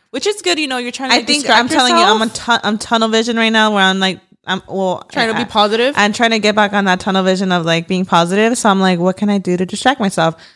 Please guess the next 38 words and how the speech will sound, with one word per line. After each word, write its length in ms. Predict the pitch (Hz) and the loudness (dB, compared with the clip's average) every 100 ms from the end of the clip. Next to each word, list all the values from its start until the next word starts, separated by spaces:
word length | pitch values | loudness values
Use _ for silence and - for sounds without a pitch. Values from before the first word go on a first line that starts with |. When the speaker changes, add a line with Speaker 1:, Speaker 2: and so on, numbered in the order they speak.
| _ | _
Speaker 2:
I'm 120 | - 185 | -8 -6
cooking. 500 | - 190 190 196 220 - - - | -4 -2 2 2 0 -6 -16 -10
She's 420 | - 226 226 196 | -2 2 2 0
Speaker 1:
You've 340 | - - 170 208 | -6 -4 0 2
been 0 | |
Speaker 2:
cleaning. 200 | 247 269 | 0 0
Speaker 1:
cooking 320 | 220 180 165 | -2 -2 -2
up, 160 | 170 170 | -4 -8
Gorge. 360 | 151 147 165 _ | -16 -16 -20 _
Mm-hmm. 160 | 185 185 | -20 -20
Speaker 2:
She's 220 | 185 202 185 | -4 -4 0
been 160 | 180 | 0
cleaning 540 | 180 - 180 190 190 185 | 0 -4 -2 0 0 0
and 80 | 170 | -2
everything, 360 | 175 185 175 | -2 -4 -6
girl. 400 | 165 165 160 165 165 - | -2 -2 0 -2 -6 -10
<gasps> 0 | 247 240 208 - | -6 -4 -4 -2
I'm 180 | 190 185 | 2 4
like, 220 | 185 180 | 4 2
"Oh 140 | - 185 | 0 2
my, 240 | 185 175 | 2 0
oh 20 | 156 | 0
my 100 | 170 | 2
God, 200 | 180 175 | 2 2
she's 240 | - 175 | 0 -2
really, 320 | 165 170 175 | 2 2 2
like, 360 | 165 156 151 - - | 2 0 -2 -12 -18
she's 240 | - 170 | -8 -2
really 180 | 175 170 | 0 0
growing 260 | 160 151 | 0 0
up." 380 | 147 139 127 - - _ _ _ | 0 -4 -4 -10 -20 _ _ _
Speaker 1:
She's 260 | - 311 262 | 0 2 4
really 200 | 320 269 | 2 4
growing 220 | 254 269 202 | 4 4 4
Speaker 2:
Because 280 | 208 180 | 4 2
Speaker 1:
up. 320 | - - - - | -2 -14 -16 -2
Speaker 2:
I 100 | 196 | 0
had, 300 | 240 294 262 | 2 2 0